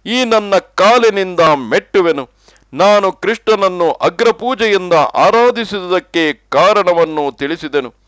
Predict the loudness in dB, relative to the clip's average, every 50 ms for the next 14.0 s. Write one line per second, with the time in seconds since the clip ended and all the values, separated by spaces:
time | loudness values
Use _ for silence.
0 | _ _ _ _ _ -2 2 4 4 4 6 6 4 4 4 2 2 0 0 -2
1 | 0 0 0 0 0 -2 -2 0 -2 -2 -2 -4 -2 -2 -2 -2 -2 -4 -8 -8
2 | -6 _ 0 2 2 2 2 2 0 0 -2 -6 -6 _ -4 -2 -2 0 0 -2
3 | -2 0 0 0 0 -2 -2 -4 -8 -8 -8 -16 _ _ _ _ _ _ _ _
4 | _ _ _ _ _ _ _ _ _ _ _ _ _ _ _ _ _ _ _ _
5 | _ _ _ _ _ _ -8 -6 -4 -2 -2 -4 -2 0 0 0 2 0 -2 -4
6 | -6 -10 -12 -12 -8 -8 -8 -6 -4 -6 -6 -4 -2 -2 0 0 -2 -4 -6 -12
7 | _ _ _ _ _ _ -10 -8 -6 -2 0 2 2 2 2 0 0 -4 -4 -2
8 | -4 -6 -8 _ _ _ _ -8 -4 -4 -4 -4 -2 -4 -4 -4 -2 -2 0 0
9 | 0 0 0 -2 -4 -2 -2 -2 -2 0 -2 -4 -2 0 0 2 2 2 2 0
10 | 2 2 0 0 0 -2 -2 -2 -2 -2 -4 -4 -4 -4 -4 -4 -6 -6 _ _
11 | _ _ -20 -20 -20 -20 -20 _ _ _ _ -6 -2 0 2 2 2 4 4 4
12 | 4 4 2 0 0 -2 -4 -4 _ -8 -4 -2 0 0 2 2 0 -2 _ -4
13 | -6 -6 -6 -4 -6 -6 -6 -6 -6 -8 -2 0 2 2 2 0 -2 -4 -4 -8